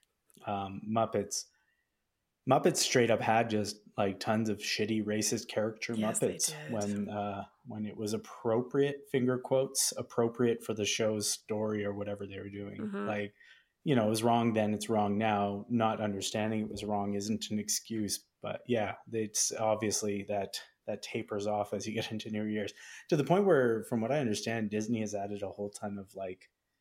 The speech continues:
Speaker 1: little warnings ahead of
Speaker 2: Yeah.
Speaker 1: the Muppet Show and, and some Sesame Street episodes being like, "This shit was whack, and it's still whack.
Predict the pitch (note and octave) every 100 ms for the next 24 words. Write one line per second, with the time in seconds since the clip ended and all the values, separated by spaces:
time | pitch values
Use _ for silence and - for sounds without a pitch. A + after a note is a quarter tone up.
0 | _ A2+ G#2+ G2+ G#2 G#2+ G#2+ G2+ F#2+ -
1 | A#2 A2 - G#2+ G#2 - G#2+ G2 F#2+ -
2 | G3+ - - E2+ - - A2+ G#2+ G#2 G#2
3 | - A2 G#2 G2+ G2+ G2 F#2+ G2+ G#2 F#2+
4 | F#2 - G#2 G#2+ G#2+ - A2 - A#2+ G#2
5 | - G2+ G2+ G#2 G#2+ G2+ - A2 A2 G#2
6 | G2+ _ _ _ _ _ _ A#2+ A#2+ C#3
7 | C3 B2 A2+ A2+ C#3 - - - _ _
8 | A2+ A2 A2+ A2+ G#2+ - D#3+ D#3 B2 A#2+
9 | A#2+